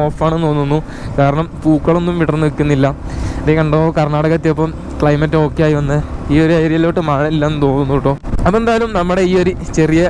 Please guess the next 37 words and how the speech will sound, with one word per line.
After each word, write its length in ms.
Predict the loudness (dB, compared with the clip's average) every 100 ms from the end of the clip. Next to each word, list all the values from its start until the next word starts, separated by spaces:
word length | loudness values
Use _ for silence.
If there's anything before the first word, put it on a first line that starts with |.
| -2 0
ഈ 20 | 2
ഒരു 120 | 2 0
ട്രാവൽ 320 | 0 2 0 0
വ്ലോഗ് 320 | 0 0 -2 -2
ഞാനിവിടെ 380 | 0 2 2 0 0
അവസാനിപ്പിക്കുകയാണ്. 680 | -2 0 0 0 0 2 2 -2 0
ഈ 20 | 2
ഒരു 100 | 4
വീഡിയോ 200 | 2 2 0
ഭയങ്കര 360 | 0 0 0 0
ലെങ്തി 300 | 0 0 0 0
ആവാനുള്ള 240 | 2 0 0
സാധ്യതയുണ്ട്. 460 | 0 2 0 0 0 -2 0
ഞാൻ 80 | 0
ഇന്നലെ 180 | 2 2
വരുന്ന 240 | 0 0 0
സമയത്ത് 400 | 0 0 0 0 2 0 -4 -8 -8 -2
ഫോണിലൊക്കെ 440 | 0 2 2 2 0
എടുത്തിട്ടുണ്ടായിരുന്നു. 500 | -2 -2 -2 0 0 0
അപ്പോൾ 120 | 0
അതൊക്കെ 200 | 0 0 0
വെച്ച് 220 | 0 -2 -2 -4 -2 -2
ഇപ്പോഴത്തെ 360 | 2 0 2 2
ഈ 40 | 2
ഒരു 100 | 0 0
ഫോണിൻ്റെ 380 | 0 0 0 0
ബാറ്ററി 340 | 0 0 0 -2 -4 -2
ബാക്കപ്പ് 400 | 0 0 -2 0 0
ആ 20 | 2
ഒരു 60 | 0
സംഭവം 260 | -2 -2 0 0
ഞാൻ 120 | 0 0
ഏകദേശം 360 | 0 0 0 -2
അങ്ങനെ 180 | 0 0
ആയിട്ട് 160 | 0 0
കണക്കാക്കാറ്. 500 | -2 -2 0 0 0 -2 -4 -4 -2
അതായത് 280 | 0 2 0